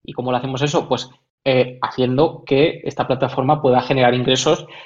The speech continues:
a este, estos talentos creativos que tienen voces, eh, y que tienen, que tienen un talento de voz, eh, increíble. Entonces, eh, esa es un poco la visión y misión de, de Voicefinder. Eh, y,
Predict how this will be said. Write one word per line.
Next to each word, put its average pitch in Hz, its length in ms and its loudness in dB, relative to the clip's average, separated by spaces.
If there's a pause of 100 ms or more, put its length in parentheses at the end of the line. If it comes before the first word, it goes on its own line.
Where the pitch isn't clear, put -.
(160)
a 113 400 -2
este, 127 360 -4 (100)
estos 151 240 -2
talentos 143 460 2
creativos 127 520 -2
que - 120 -8
tienen 110 260 -4
voces, 107 380 -2 (320)
eh, 117 260 4
y 120 80 0
que - 100 0
tienen, 117 400 0
que 113 120 0
tienen 117 200 2
un 117 140 -2
talento 117 640 4
de 117 120 0
voz, 131 320 2
eh, 123 240 -2
increíble. 120 540 -6
Entonces, 120 380 0 (220)
eh, 127 300 2
esa 151 160 0
es 151 40 2
un 160 100 -2
poco 165 180 0
la 170 80 4
visión 143 260 -2
y 160 60 -2
misión 160 320 -2
de, 139 260 -2
de 117 100 -6
Voicefinder. 123 640 -2 (380)
Eh, 113 520 -2 (320)
y, 120 500 -2